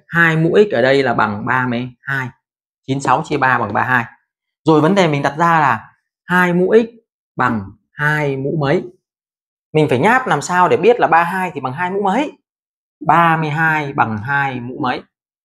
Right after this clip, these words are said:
Với các anh chị lớp mười một mà học về loga rồi thì các anh chị sẽ viết thế này. Dù các anh chị, à, không biết ba hai là bằng hai mũ mấy thì các anh chị sẽ viết ngay là bằng loga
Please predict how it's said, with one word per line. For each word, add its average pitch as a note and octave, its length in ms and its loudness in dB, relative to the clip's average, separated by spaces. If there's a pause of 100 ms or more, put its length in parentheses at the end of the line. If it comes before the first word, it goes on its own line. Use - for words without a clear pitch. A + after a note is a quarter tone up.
(640)
Với F#3+ 160 6
các B3 100 2
anh A3 200 2
chị G3+ 160 -4
lớp A#3+ 220 6
mười C3 560 0 (460)
một D#3 400 2 (300)
mà C3+ 80 2
học D3 220 0
về C#3+ 80 4
loga E3+ 340 4
rồi C3+ 240 2 (300)
thì C#3+ 80 -8
các E3+ 80 0
anh F3+ 100 0
chị - 160 -8
sẽ D#3+ 60 -6
viết G#3 200 -2
thế F#3 80 -4
này. D3 180 0 (680)
Dù B2+ 260 2
các D#3+ 60 4
anh D#3+ 180 0
chị, C3 240 -4
à, A2+ 280 0 (600)
không G3 260 2
biết C#4 220 0
ba D#3+ 160 2
hai D#3 380 -2
là B2+ 80 -2
bằng A#2 180 0
hai C#3+ 140 -2
mũ D3 160 -8
mấy C3+ 240 -2
thì C#3 120 -10
các B2+ 60 -8
anh C3+ 120 -10
chị C3+ 160 -16
sẽ B2+ 100 -16
viết D#3+ 120 -6
ngay C#3 260 -2
là A2 80 -2
bằng G#2+ 220 -4
loga A#2+ 560 -2